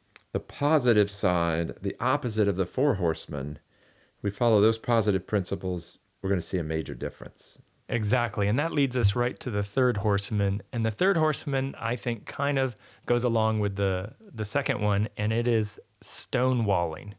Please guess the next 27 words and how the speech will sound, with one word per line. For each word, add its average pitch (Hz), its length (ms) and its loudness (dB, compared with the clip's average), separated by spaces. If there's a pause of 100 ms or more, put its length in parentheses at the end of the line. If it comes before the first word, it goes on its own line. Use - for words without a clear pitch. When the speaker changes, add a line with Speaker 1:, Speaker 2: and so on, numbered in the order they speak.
Speaker 1:
Mm. 104 1080 0
Speaker 2:
So 131 240 -2
another, 147 400 4
Speaker 1:
Yes. - 380 -6
Speaker 2:
another 127 340 4
way, 113 180 4
at 107 60 0
least 127 240 -2
in 113 60 2
my 120 240 2
mind, 110 280 2
of 101 100 0
kind 113 140 -2
of 101 80 0
being 101 220 2
defensive 98 680 0
is 104 200 -2
just 110 240 0
to 113 80 -2
go 101 280 0
stonewall. 95 840 -2 (480)
And 110 140 0
stonewalling 120 800 2 (460)
is 107 260 0
when 120 220 2
you 117 120 2
withdraw 107 1120 0